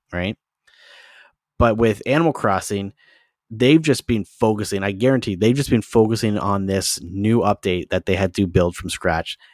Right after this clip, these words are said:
And Nintendo is great at rehashing their old stuff that they just kinda took what was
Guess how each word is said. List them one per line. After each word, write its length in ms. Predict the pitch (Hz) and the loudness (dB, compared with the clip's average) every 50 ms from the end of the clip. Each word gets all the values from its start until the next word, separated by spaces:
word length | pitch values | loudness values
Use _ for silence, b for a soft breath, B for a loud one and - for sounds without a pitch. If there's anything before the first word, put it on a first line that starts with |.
| b b | b b
And 320 | 98 95 95 92 92 87 - _ _ _ _ _ _ _ _ _ _ _ _ _ _ 98 | -8 -6 -6 -6 -8 -10 -12 _ _ _ _ _ _ _ _ _ _ _ _ _ _ -4
Nintendo 560 | 104 98 - 120 117 113 117 113 110 110 98 | -4 -4 -2 -2 -2 0 2 2 2 2 0
is 400 | 90 107 110 110 110 110 101 104 | 2 2 2 4 2 2 0 -2
great 240 | - 117 113 120 120 | 0 2 4 4 4
at 80 | 107 | 2
rehashing 920 | 95 104 110 113 117 101 - 113 113 113 113 - - - 107 101 101 92 - - _ _ _ _ _ _ _ _ _ | 0 -2 -2 -2 -2 0 0 0 0 0 0 -2 -2 -2 -2 -2 -4 -6 -8 -14 _ _ _ _ _ _ _ _ _
their 140 | 107 107 - | 0 2 2
old 240 | 95 104 104 95 - | 2 0 0 0 -2
stuff 440 | - - - 104 98 90 - - B B B B B B B _ | -4 0 2 2 2 2 0 -4 B B B B B B B _
that 300 | - 98 95 92 87 - - _ _ _ _ | 2 2 4 2 2 -2 -6 _ _ _ _
they 140 | - 98 95 | 2 2 2
just 180 | 95 104 98 - | 2 0 -2 0
kinda 180 | - 101 95 | 0 -2 0
took 300 | - - - 101 - - | 0 0 -2 -2 -2 -2
what 160 | 95 90 65 | -2 -2 0
was 440 | 73 90 87 87 80 - - - - | 0 0 0 0 0 -2 -4 -6 -8